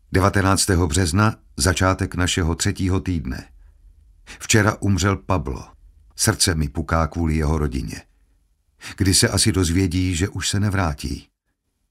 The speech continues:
Chudáček. Antoine i já jsme oba nemocní. Ležíme vedle našeho mrtvého přítele. Oba jsou mi tolik blízcí.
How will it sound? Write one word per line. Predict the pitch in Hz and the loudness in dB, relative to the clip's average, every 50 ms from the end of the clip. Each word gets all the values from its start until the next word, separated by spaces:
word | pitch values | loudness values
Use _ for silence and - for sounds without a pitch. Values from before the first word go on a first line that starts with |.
| _ - - | _ -10 -4
Chudáček. | - 85 73 69 - - - 76 73 - - - _ _ _ _ _ _ _ _ _ _ _ _ _ _ _ _ _ - - - - - | -2 -2 -2 -2 -4 -6 -8 -8 -10 -12 -18 -20 _ _ _ _ _ _ _ _ _ _ _ _ _ _ _ _ _ -16 -16 -8 0 2
Antoine | 107 113 104 104 101 104 98 95 95 98 - - | 4 4 4 4 4 6 6 6 4 4 2 2
i | 98 92 | 2 2
já | 92 95 98 101 98 92 90 | 4 4 4 4 4 4 2
jsme | - - 87 85 85 | 0 0 0 0 0
oba | - - 98 87 95 92 | 0 -2 -2 0 2 2
nemocní. | 92 92 87 80 76 - - - 69 - - - - _ _ _ _ _ _ _ _ _ - - - - | 2 2 0 0 -2 -4 -4 -4 -6 -6 -8 -12 -16 _ _ _ _ _ _ _ _ _ -20 -8 -2 2
Ležíme | 101 98 85 90 98 101 98 95 | 2 4 4 4 2 2 2 2
vedle | 95 98 85 90 95 90 | 2 2 2 2 2 2
našeho | 90 85 - 104 87 80 87 | 2 2 0 2 2 2 2
mrtvého | 85 90 85 - 90 92 87 85 87 | 0 0 -2 0 0 2 2 2 0
přítele. | - - 90 78 - 76 67 64 64 - - _ _ _ _ _ _ _ _ _ _ _ _ _ _ _ _ | -2 -2 -4 -4 -4 -6 -6 -6 -8 -14 -16 _ _ _ _ _ _ _ _ _ _ _ _ _ _ _ _
Oba | - 104 98 78 92 85 | 0 2 2 2 2 0
jsou | - - 98 87 78 | 0 0 0 0 0
mi | 78 78 78 76 | 0 0 -2 -2
tolik | - - 87 85 82 80 65 | -2 -2 -2 0 0 0 -2
blízcí. | 67 71 82 73 - - - - - 62 62 62 - | -2 -2 -2 -2 -2 -2 -2 -4 -4 -6 -10 -12 -16